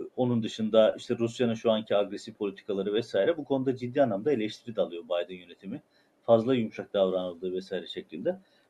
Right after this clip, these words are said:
Ama, e, bu Trump taraftarlar için büyük bir fırsata dönüşmüş vaziyette. Çünkü hani izleyicilerimize tekrar hatırlatalım. Önümüzdeki yıl Amerika'da ara seçimler var.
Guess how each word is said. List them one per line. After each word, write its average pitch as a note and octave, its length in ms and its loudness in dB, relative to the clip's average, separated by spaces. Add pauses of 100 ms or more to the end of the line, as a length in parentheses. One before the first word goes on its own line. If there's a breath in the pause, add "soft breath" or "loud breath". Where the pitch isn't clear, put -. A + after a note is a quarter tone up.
Ama, F#3 380 8
e, C#3 200 4
bu G3 300 4 (320)
Trump F#3+ 320 6
taraftarlar D#3+ 480 6
için D#3+ 260 -4
büyük E3 260 -6
bir E3 220 -4 (280)
fırsata C#3+ 440 2
dönüşmüş B2+ 440 -4
vaziyette. F#2 580 -2
Çünkü C3+ 440 0 (540)
hani B2 180 0
izleyicilerimize B2+ 720 2
tekrar B2 280 0
hatırlatalım. B2+ 500 -2
Önümüzdeki A#2+ 440 -2
yıl G#2+ 60 0
Amerika'da A#2 520 2
ara A#2+ 140 4
seçimler A#2 480 0
var. F#2+ 220 0